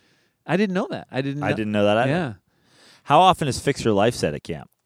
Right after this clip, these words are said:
Speaker 1: Not as often as it was when you were there.
Speaker 2: Oh, man.
Speaker 1: Yeah.
Speaker 2: It makes me sad. I
Speaker 1: I'm
Speaker 2: said
Speaker 1: gonna start saying it more now.
Speaker 2: Yeah, you should.
Speaker 1: Yeah, I will.
Speaker 2: It's, it's, it's, v-, it's a very useful,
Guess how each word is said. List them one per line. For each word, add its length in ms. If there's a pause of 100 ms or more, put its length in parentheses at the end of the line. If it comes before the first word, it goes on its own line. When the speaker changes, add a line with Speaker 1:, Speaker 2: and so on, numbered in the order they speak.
(600)
Speaker 1:
Not 280
as 140
often 340
as 280
it 80
was 280
when 100
you 120
were 80
there. 80
Speaker 2:
Oh, 260
man. 280
Speaker 1:
Yeah. 220
Speaker 2:
It 60
makes 180
me 80
sad. 220
I 140
Speaker 1:
I'm 60
Speaker 2:
said 100
Speaker 1:
gonna 100
start 240
saying 260
it 80
more 200
now. 100
Speaker 2:
Yeah, 180
you 140
should. 400
Speaker 1:
Yeah, 80
I 20
will. 240 (220)
Speaker 2:
It's, 200
it's, 280
it's, 160
v-, 240
it's 140
a 80
very 420
useful, 580